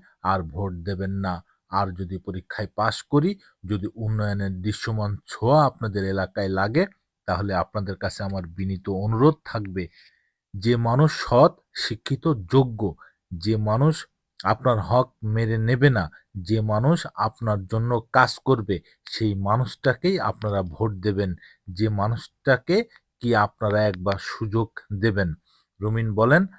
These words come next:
"আমি যেহেতু স্বতন্ত্র প্রার্থী, অনেকেই হয়তো বলার চেষ্টা করে, 'রুমিন ফারানাকে ভোট দিলে এই করব, সেই করব,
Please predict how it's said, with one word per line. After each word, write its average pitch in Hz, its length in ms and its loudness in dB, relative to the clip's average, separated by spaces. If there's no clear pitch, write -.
"আমি 151 300 4
যেহেতু 117 340 0
স্বতন্ত্র 101 500 -6
প্রার্থী, 151 580 -2
অনেকেই 135 360 2
হয়তো 110 320 0
বলার 90 300 -2
চেষ্টা 95 340 -6
করে, 110 260 0
'রুমিন 107 300 0
ফারানাকে 123 680 0
ভোট 107 320 0
দিলে 110 460 0
এই 117 180 0
করব, 110 580 0
সেই 107 360 -2
করব, 107 420 0